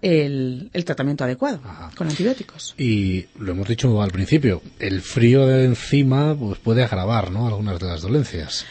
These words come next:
Speaker 1: Sí, hay algunas enfermedades que se ven, que empeoran con el frío. Eh, entre ellas, pues, por ejemplo, está la, la hipertensión arterial, porque el frío, eh, hace que, que, que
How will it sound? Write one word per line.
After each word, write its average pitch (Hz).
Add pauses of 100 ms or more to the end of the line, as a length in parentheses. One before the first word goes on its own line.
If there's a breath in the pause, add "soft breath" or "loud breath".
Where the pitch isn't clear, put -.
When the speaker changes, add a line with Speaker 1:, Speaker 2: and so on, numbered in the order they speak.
(220 loud breath)
Speaker 1:
Sí, 214
hay 196
algunas 233
enfermedades 240
que 202
se 180
ven, 202
que 185
empeoran 190
con 226
el 156
frío. 180 (500 loud breath)
Eh, 175
entre 170
ellas, 202
pues, -
por 160
ejemplo, 175
está 196
la, 156
la 170
hipertensión 165
arterial, 196
porque 160
el 151
frío, 165 (460 loud breath)
eh, 180
hace 208
que, 156
que, 151
que 151